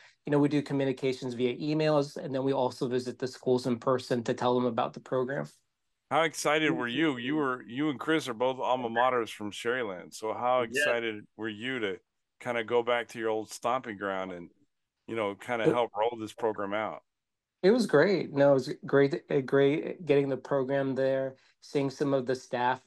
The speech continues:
Speaker 1: staff members, counselors, you know, from when we were in high school there,
Speaker 2: Uh-huh.
Speaker 1: very excited about the program too. So it was great.
Speaker 2: I'm sure they're very proud of you, Doc. I'm sure they're very proud of you.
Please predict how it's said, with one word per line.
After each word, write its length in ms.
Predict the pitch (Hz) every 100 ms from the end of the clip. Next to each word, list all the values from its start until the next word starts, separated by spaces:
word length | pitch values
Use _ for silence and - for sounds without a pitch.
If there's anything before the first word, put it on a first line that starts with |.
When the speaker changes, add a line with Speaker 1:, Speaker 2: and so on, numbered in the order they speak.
| -
Speaker 1:
staff 400 | - - 127 127
members, 360 | 143 131 123 127
counselors, 800 | - 127 127 123 135 127 127 127
you 100 | 139
know, 160 | 127 120
from 560 | - 131 123 120 120 123 - _
when 200 | 135 127
we 100 | 135
were 120 | 135
in 60 |
high 220 | 131 135 127
school 520 | 127 - 131 135 139
there, 440 | 120 131 131 135
Speaker 2:
Uh-huh. 120 | 135 -
Speaker 1:
very 260 | 127 131 131
excited 320 | 127 123 127
about 220 | 131 131
the 60 | -
program 440 | - 131 131 131
too. 160 | 127 139
So 140 | 147
it 20 |
was 100 | 131
great. 300 | 120 123 127 _ _ _ _
Speaker 2:
I'm 140 | 127
sure 260 | 143 - 151
they're 120 | 127
very 280 | 107 120 117
proud 280 | 110 117 107
of 60 |
you, 80 | 101
Doc. 300 | 92 95 92 - _ -
I'm 120 | 104
sure 260 | 104 - 113
they're 220 | 104 95
very 420 | 87 98 117 101
proud 300 | 110 107 95
of 80 | 87
you. 180 | 80